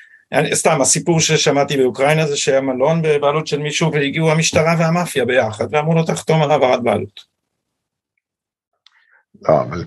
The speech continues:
Speaker 2: פה זה בכלל לא דומה למזרח אירופה, לא בקנה מידה ולא ב-, אם אפשר לומר זאת כך, בתפיסה, כי מדובר
Speaker 1: כן,
Speaker 2: במשהו
Speaker 1: אה,
Speaker 2: שהוא
Speaker 1: ספר
Speaker 2: הרבה
Speaker 1: לנו על
Speaker 2: יותר
Speaker 1: ההבדל.
Speaker 2: ב-, קודם כל, אה, משמרות המהפכה שולטות על, אה, ארבעים אחוז של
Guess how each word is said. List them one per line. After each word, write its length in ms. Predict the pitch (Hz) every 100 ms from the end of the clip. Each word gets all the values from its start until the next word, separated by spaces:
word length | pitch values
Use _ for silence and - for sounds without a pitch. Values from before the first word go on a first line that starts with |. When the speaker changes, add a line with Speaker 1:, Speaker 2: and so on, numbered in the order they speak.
| -
Speaker 2:
פה 420 | 110 123 120 123 110
זה 180 | 107 98
בכלל 680 | 92 - - - 110 123 107
לא 120 | 98
דומה 320 | 90 95 98
למזרח 600 | 98 95 92 95 101 -
אירופה, 340 | 120 170 170
לא 160 | 107 95 120
בקנה 340 | 113 - 107
מידה 440 | 107 101 92 127 139
ולא 300 | 101 87 87 95
ב-, 60 | 90 90 87 85 82 82
אם 80 | 85 85
אפשר 200 | - 80
לומר 240 | 87 85
זאת 140 | 82 80
כך, 220 | - 98 90
בתפיסה, 640 | 85 - - 90 - 95 80 - _
כי 80 | -
מדובר 400 | 78 78 87 101
Speaker 1:
כן, 220 | - -
Speaker 2:
במשהו 500 | 120 101 120 117 110
Speaker 1:
אה, 40 | 104
Speaker 2:
שהוא 200 | - 78
Speaker 1:
ספר 140 | 104
Speaker 2:
הרבה 300 | 120 139 139
Speaker 1:
לנו 180 | 120 110
על 60 |
Speaker 2:
יותר 80 | 107 101 95
Speaker 1:
ההבדל. 120 | 90 90 - - - - - -
Speaker 2:
ב-, 40 | -
קודם 360 | - 120 123 113
כל, 460 | 117 117 117 113
אה, 480 | 107 104 101 98 92
משמרות 440 | 90 85 90 120 117
המהפכה 540 | 107 98 82 - 127
שולטות 580 | - 87 85 113 107 -
על, 300 | 92 92 92
אה, 420 | 90 87 - 98
ארבעים 400 | 92 87 104 113
אחוז 540 | 101 - - 104 95 82
של 320 | - 90 85